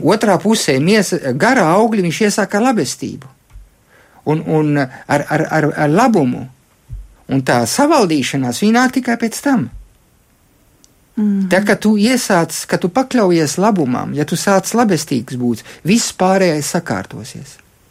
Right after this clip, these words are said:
Speaker 1: Un es domāju, ka tas, tas, eh, ka mēs sākam sirdsapziņas izmeklēšanu,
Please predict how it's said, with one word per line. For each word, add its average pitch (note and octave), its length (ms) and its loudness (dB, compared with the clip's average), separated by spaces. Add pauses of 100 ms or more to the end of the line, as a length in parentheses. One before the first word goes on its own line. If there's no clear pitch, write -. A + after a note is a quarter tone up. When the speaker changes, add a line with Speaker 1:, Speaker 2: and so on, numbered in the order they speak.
(880)
Speaker 1:
Un D3+ 100 2
es D#3+ 80 2
domāju, G3 300 2
ka F#3 40 -2
tas, G3+ 220 0
tas, G#3+ 340 -2
eh, C#3+ 300 -2
ka D#3 80 -2
mēs D3+ 240 0
sākam E3+ 240 0
sirdsapziņas E3+ 640 0
izmeklēšanu, C3 720 -2